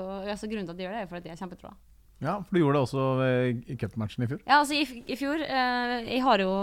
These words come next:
Speaker 1: vi reiser jo ikke på alle bortekampene, gjør du. Eh, men, eh, i fjor så spilte vi jo kvartfinale der oppe, og da sa jeg til, eh, sjefen min om at, eh, jeg er helt overbevist om, om at vi vinner mot Rosenborg, og da må vi være til stede.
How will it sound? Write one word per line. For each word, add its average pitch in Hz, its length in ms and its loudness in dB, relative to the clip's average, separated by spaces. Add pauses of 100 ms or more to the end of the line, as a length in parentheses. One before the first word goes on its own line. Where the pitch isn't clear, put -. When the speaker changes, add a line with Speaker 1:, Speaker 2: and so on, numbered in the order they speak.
Speaker 1:
vi 214 160 0
reiser 247 280 2
jo - 40 -6
ikke 190 120 -8
på 190 80 -2
alle 214 120 -4
bortekampene, 185 540 -8
gjør 196 160 -6
du. 277 160 -10 (160)
Eh, 214 560 -4
men, 220 340 -4
eh, 226 460 -2 (480)
i - 20 2
fjor 320 240 2
så 339 160 -4
spilte 277 220 -2
vi - 20 2
jo 247 220 0
kvartfinale 226 500 0
der 277 160 2
oppe, 262 160 4 (160)
og 240 140 -4
da 240 100 4 (240)
sa 226 240 0
jeg 180 160 -4
til, 190 220 -4 (160)
eh, 190 320 -2
sjefen 202 320 -6
min 370 80 -2 (260)
om 262 220 -4
at, 233 100 -20 (120)
eh, - 260 -6 (380)
jeg 220 100 -6
er - 160 -14
helt 220 160 -4
overbevist 196 340 -6
om, 302 140 -6 (120)
om 233 140 -8
at - 160 -14
vi 107 160 -8
vinner 196 300 -8
mot 208 260 -12
Rosenborg, 202 300 -12 (500)
og 196 100 -10
da 196 140 2
må 190 160 -2
vi 190 140 -4
være 175 160 -4
til - 80 -16
stede. 180 240 -4